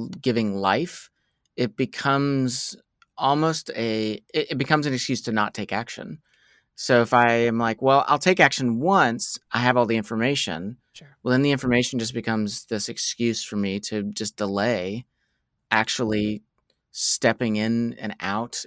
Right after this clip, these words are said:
Speaker 1: into these relationships and trusting other people with, you know, what's going on inside of me. So that's, like, the dark side of the five and the four working together. But the,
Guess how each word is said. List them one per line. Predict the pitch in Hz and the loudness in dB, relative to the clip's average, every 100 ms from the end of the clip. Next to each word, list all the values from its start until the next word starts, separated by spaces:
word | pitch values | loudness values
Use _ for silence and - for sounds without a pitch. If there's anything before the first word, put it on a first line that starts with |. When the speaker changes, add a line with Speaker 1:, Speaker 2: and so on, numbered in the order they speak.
| - | -6
Speaker 1:
into | 110 113 113 | -2 -2 -2
these | 110 98 | -4 -4
relationships | 98 98 - 101 104 - | -4 -4 -6 -8 -8 -8
and | 101 | -10
trusting | - 107 101 120 | -6 -4 -4 -6
other | 107 95 | -8 -8
people | 107 101 95 | -10 -10 -8
with, | 92 90 - | -8 -10 -12
you | 113 | -8
know, | 98 95 90 | -6 -6 -6
what's | 101 - | -8 -8
going | 101 95 | -8 -8
on | 92 | -8
inside | 92 110 107 | -8 -6 -6
of | |
me. | 87 95 - - - - | -8 -12 -16 -20 -20 0
So | 170 | 4
that's, | 208 | 6
like, | 285 185 | 6 4
the | 120 | 4
dark | 127 131 | 6 6
side | - 113 | 4 2
of | 107 | 2
the | |
five | 104 - 110 107 107 104 - - | -4 0 4 4 4 -2 -10 -4
and | 110 | -4
the | |
four | 101 117 104 | -4 -2 0
working | 98 104 110 | 0 -2 -2
together. | 104 101 98 98 | -2 0 0 0
But | 92 - 107 | -2 -4 -2
the, | 110 104 | 0 0